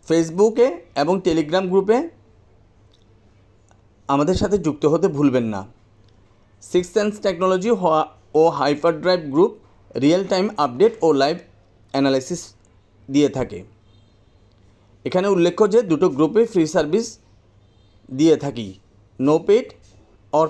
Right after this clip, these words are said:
premium group। পরবর্তী ভিডিওতে দেখা হবে নতুন একটি স্টকের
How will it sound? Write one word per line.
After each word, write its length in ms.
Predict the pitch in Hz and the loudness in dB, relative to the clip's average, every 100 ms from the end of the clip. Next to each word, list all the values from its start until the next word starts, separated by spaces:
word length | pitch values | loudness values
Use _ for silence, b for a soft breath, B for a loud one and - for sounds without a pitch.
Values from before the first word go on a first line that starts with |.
| 160 | 0
premium 360 | 160 151 147 135 | 0 2 0 0
group। 200 | 120 113 - _ _ _ _ _ _ _ _ _ _ _ _ _ _ _ _ _ _ _ _ _ _ _ _ _ _ - | -4 -6 -10 _ _ _ _ _ _ _ _ _ _ _ _ _ _ _ _ _ _ _ _ _ _ _ _ _ _ 0
পরবর্তী 420 | 160 170 170 196 214 - 139 | 0 0 -2 -2 -4 -8 -4
ভিডিওতে 400 | 151 180 196 214 214 | -2 2 2 2 0
দেখা 220 | 170 170 180 175 | 0 -2 -2 0
হবে 180 | 170 233 254 _ | 0 0 -2 _
নতুন 240 | 131 143 185 190 | -4 -2 0 -2
একটি 140 | 196 196 | -2 -4
স্টকের 340 | - 156 170 | -2 -2 -2